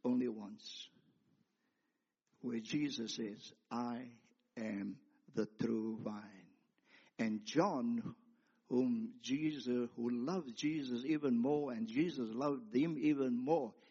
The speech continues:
he captures this one, and he records it for our reading and understanding. So if we look at John chapter fifteen, we discover the meaning of this rare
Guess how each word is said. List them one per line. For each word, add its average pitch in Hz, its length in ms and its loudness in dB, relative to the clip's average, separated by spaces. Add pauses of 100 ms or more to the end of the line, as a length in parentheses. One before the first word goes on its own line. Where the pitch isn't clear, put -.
he 139 180 2
captures - 800 -2
this 117 240 0
one, 98 340 -4 (720)
and 127 160 8
he 123 160 8
records 170 600 6
it 127 200 -2
for 127 240 4
our 110 640 0 (1400)
reading 120 800 4
and 117 200 4
understanding. 113 880 0 (520)
So 165 220 6
if 156 160 6
we 143 160 6
look 202 240 2
at 180 140 4
John 170 420 2
chapter 139 400 4
fifteen, 151 800 4 (1800)
we 139 140 8
discover 233 460 4
the 214 120 6
meaning 196 520 4
of 135 200 4
this 151 240 4 (220)
rare 143 560 2